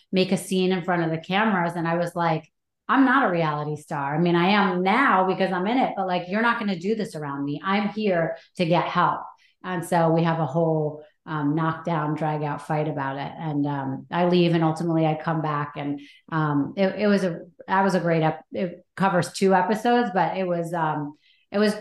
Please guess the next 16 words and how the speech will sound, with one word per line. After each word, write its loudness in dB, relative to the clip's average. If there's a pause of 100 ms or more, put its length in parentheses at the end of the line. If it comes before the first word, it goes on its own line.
nothing 6
was 2
edited, -2 (560)
uh, 0
differently -2
than -2
how -2
we -2
were -6
at -12
the -14
house. -16 (100)
I -8
will -10
say -12
that. -16